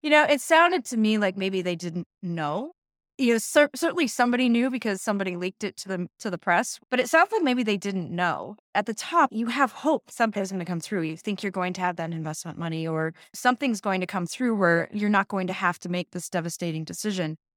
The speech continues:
And one of the most challenging things as a business leader, whether or not you own the company or on the leadership team, one of the most s-, challenging decisions you have to make is ripping that Band-Aid off pretty fast.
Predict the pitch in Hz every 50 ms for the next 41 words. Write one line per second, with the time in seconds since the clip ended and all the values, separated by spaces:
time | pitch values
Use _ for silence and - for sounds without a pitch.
0 | _ _ _ _ - 208 214 208 208 208 214 220 226 247 240 220 247 226 208 208
1 | 196 196 202 196 190 - - - - - _ - - - 254 247 226 220 233 240
2 | 240 233 214 202 190 180 - 202 196 190 190 180 185 175 165 180 165 - 196 190
3 | 202 202 190 - - - 180 165 160 165 156 156 160 170 - _ _ _ - 196
4 | 190 190 190 185 175 175 175 - 185 180 - 185 180 185 180 - 180 175 165 -
5 | 170 165 165 165 160 156 151 - - 170 170 170 165 170 190 196 202 - - 180
6 | - - 175 165 160 165 165 _ _ _ _ _ _ _ _ _ - 208 196 208
7 | 233 240 220 202 190 185 180 170 - - - - - - 202 202 - - 254 277
8 | 269 233 214 214 196 185 - 208 185 202 190 170 196 175 175 - 180 170 160 170
9 | 190 202 - _ - - 180 175 170 - - 196 180 - 190 175 165 - - 160
10 | 156 156 156 156 151 143 151 - _ - 165 147 147 - 147 135 - - - -
11 | - -